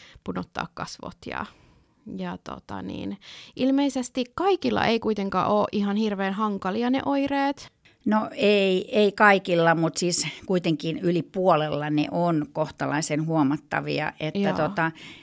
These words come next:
Speaker 2: ilman mitään oireita niin ei pärjää kyllä kovin moni, että sanotaan, että hyvin vähäiset oireet voi olla, olla niin kuin kolmekymmentä neljäkymmentä prosentilla.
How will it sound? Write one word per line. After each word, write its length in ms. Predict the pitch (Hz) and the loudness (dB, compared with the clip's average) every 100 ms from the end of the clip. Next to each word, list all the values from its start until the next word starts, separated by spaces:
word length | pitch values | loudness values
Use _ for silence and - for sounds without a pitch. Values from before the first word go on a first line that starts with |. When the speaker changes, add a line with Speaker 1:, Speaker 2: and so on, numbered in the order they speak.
| _ - - | _ -16 -10
Speaker 2:
ilman 440 | 220 208 226 220 190 | 0 4 4 4 2
mitään 500 | 208 220 214 196 175 | 2 2 2 2 0
oireita 600 | 165 160 160 156 160 156 | 0 0 0 -2 0 0
niin 220 | 156 151 | 0 0
ei 140 | 160 | -4
pärjää 420 | - 156 156 147 151 | -2 -2 0 -2 -2
kyllä 300 | - 147 143 | -6 -8 -4
kovin 340 | 151 143 151 | -4 -4 -4
moni, 380 | 156 156 156 151 | -4 -2 -2 -2
että 260 | 160 - 151 | -4 -6 -6
sanotaan, 420 | 151 151 156 156 | -4 -6 -4 -4
että 160 | 156 185 | -4 -6
hyvin 260 | 165 165 | -4 0
vähäiset 460 | 185 185 185 170 - | 2 2 -2 -4 -4
oireet 340 | 151 151 - | -4 -4 -6
voi 160 | 147 151 | -4 -2
olla, 280 | 151 147 151 _ - - - - | -2 -2 -4 _ -20 -20 -20 -4
olla 280 | 156 156 147 | 0 2 2
niin 340 | 147 143 143 | 0 0 -2
kuin 280 | 147 143 135 - - - _ _ - | -6 -8 -8 -10 -20 -20 _ _ -6
kolmekymmentä 400 | 147 147 156 - | -4 -2 -4 -4
neljäkymmentä 380 | 147 151 143 - | -2 -2 -8 -8
prosentilla. 800 | 156 160 165 165 170 165 165 | -6 -4 -4 -6 -6 -6 -4